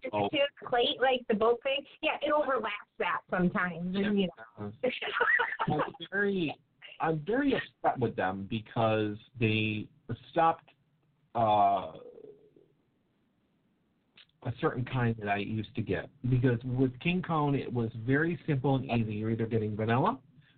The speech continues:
Speaker 1: chocolate, or twist. But
Speaker 2: Yeah.
Speaker 1: then it had an array of toppings and, and different things. So they did do, you know, a lot of different things.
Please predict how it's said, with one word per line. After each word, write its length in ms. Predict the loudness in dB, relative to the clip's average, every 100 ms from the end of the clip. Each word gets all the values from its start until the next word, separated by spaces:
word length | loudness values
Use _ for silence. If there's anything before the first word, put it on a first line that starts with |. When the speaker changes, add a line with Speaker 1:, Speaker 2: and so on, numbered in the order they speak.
| 0
Speaker 1:
chocolate, 460 | 2 2 2 -2 -4 _ _ -4
or 120 | -2
twist. 340 | -4 -8 -8 -18 -20 _ _ _ _ -4
But 100 | 0
Speaker 2:
Yeah. 120 | 4
Speaker 1:
then 100 | 4 2
it 80 | -4 _
had 220 | -2 0 0
an 100 | 0
array 720 | -2 -2 -2 0 2 2 0 0
of 480 | 0 2 2 -2 -6 -4 -2 -2 0
toppings 640 | 0 2 0 0 0 -2
and, 240 | -4 -6 -8
and 160 | -6
different 320 | -6 -6 -8
things. 240 | -8 -8 -6
So 100 | -4
they 120 | -2 0
did 200 | -2 -2
do, 200 | -2 -2
you 120 | 0
know, 160 | 0 2
a 20 |
lot 260 | 2 2 2
of 80 | -4
different 260 | -8 -8
things. 260 | -8 -10